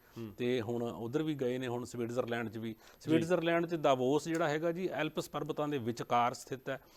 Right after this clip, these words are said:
Speaker 1: ਹੂੰ।
Speaker 2: ਐਲਪਸ ਪਰਬਤ ਫਰਾਂਸ, ਫਰਾਂਸ ਦੇ ਵਿੱਚ ਵੀ ਜਾਂਦੇ ਨੇ, ਜਰਮਨੀ 'ਚ ਵੀ ਜਾਂਦੇ ਨੇ, ਉਹ ਬਹੁਤ
Speaker 1: ਹੂੰ।
Speaker 2: ਵੱਡੇ ਨੇ, ਬਹੁਤ ਮਹਾਨ ਪਰਬਤ ਲੜੀ ਹੈ ਜੀ ਇਹ।
Speaker 1: ਜੀ।
Speaker 2: ਤੇ ਉੱਥੇ ਜਿਹੜੀ ਇਹ ਮੀਟਿੰਗ ਹੋ ਰਹੀ ਹੈ ਜੀ, ਇਹ
Speaker 1: ਜੀ।
Speaker 2: ਸੈਸ਼ਨ ਚੱਲ ਰਿਹਾ ਜੀ।
Speaker 1: ਜੀ, ਬਿਲਕੁਲ।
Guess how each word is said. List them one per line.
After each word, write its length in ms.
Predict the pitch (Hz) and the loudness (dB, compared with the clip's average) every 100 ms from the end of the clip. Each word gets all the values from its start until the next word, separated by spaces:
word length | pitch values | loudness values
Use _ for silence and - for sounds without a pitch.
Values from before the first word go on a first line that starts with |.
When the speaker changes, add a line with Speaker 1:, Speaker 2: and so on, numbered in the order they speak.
| 127 | -4
Speaker 1:
ਹੂੰ। 140 | 123 | 0
Speaker 2:
ਐਲਪਸ 300 | 143 147 151 | 0 0 -4
ਪਰਬਤ 380 | 165 151 160 165 | -2 0 0 0
ਫਰਾਂਸ, 440 | 151 143 143 135 | -2 0 0 -2
ਫਰਾਂਸ 320 | - 131 139 147 | -2 0 0 -2
ਦੇ 100 | 151 | -6
ਵਿੱਚ 180 | 147 | -6
ਵੀ 80 | 151 | -6
ਜਾਂਦੇ 280 | 147 143 143 | -4 -2 -2
ਨੇ, 100 | 143 | -4
ਜਰਮਨੀ 360 | 135 139 156 147 | -2 0 0 -2
'ਚ 80 | |
ਵੀ 100 | 151 | -4
ਜਾਂਦੇ 280 | 139 127 127 | -4 -4 -6
ਨੇ, 100 | 131 | -6
ਉਹ 180 | 127 139 - - - | -6 -8 -16 -16 -2
ਬਹੁਤ 140 | 160 | 0
Speaker 1:
ਹੂੰ। 80 | 160 | 2
Speaker 2:
ਵੱਡੇ 260 | 147 139 156 | 0 2 2
ਨੇ, 140 | 151 | 0
ਬਹੁਤ 380 | 127 110 135 117 | -2 -2 -2 -2
ਮਹਾਨ 640 | 104 127 123 107 120 139 | -6 -4 -4 -2 -2 -2
ਪਰਬਤ 340 | 127 131 123 120 | -2 -4 -4 -2
ਲੜੀ 280 | 117 110 107 | 0 0 -2
ਹੈ 60 | |
ਜੀ 140 | 98 98 | -4 -10
ਇਹ। 380 | 92 _ - | -12 _ -8
Speaker 1:
ਜੀ। 120 | 120 120 | -2 0
Speaker 2:
ਤੇ 100 | 151 | 2
ਉੱਥੇ 340 | 165 - 190 | 0 0 -2
ਜਿਹੜੀ 240 | 175 180 | -2 0
ਇਹ 80 | 180 | 0
ਮੀਟਿੰਗ 300 | 160 147 156 | 0 0 -2
ਹੋ 140 | 120 113 | -2 -2
ਰਹੀ 160 | 107 | -4
ਹੈ 40 | 107 | -6
ਜੀ, 120 | 110 | -12
ਇਹ 280 | - - 113 | -18 -12 -6
Speaker 1:
ਜੀ। 100 | 110 | -2
Speaker 2:
ਸੈਸ਼ਨ 300 | 135 - 127 | -2 -2 -6
ਚੱਲ 200 | 110 90 | -6 -6
ਰਿਹਾ 160 | 82 | -10
ਜੀ। 100 | - - | -14 -12
Speaker 1:
ਜੀ, 80 | 110 | -10
ਬਿਲਕੁਲ। 340 | 104 101 98 | -10 -14 -20